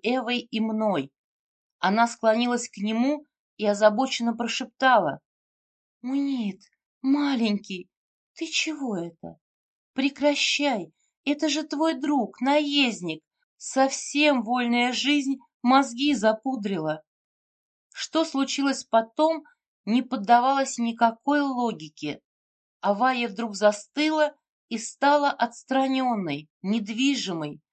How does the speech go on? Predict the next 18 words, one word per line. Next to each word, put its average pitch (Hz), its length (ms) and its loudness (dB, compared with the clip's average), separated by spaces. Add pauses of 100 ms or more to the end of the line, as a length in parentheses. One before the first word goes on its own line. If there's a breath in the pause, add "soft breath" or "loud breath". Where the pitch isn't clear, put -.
(120)
Она 247 300 2
стояла, 269 680 0
как 302 280 0
прекрасная 269 880 -4
статуя, 247 800 -2 (160 loud breath)
с - 160 -16
полураскрытыми 254 920 0
губами, 202 760 0 (380)
а 202 120 0
на 220 120 -2
лице 277 500 -2
появлялось 247 760 -2
все - 280 -6
более 294 640 0
удивленное 220 840 -4
выражение. 190 880 0 (800)
Драконы 226 640 4
засуетились. 226 1080 -4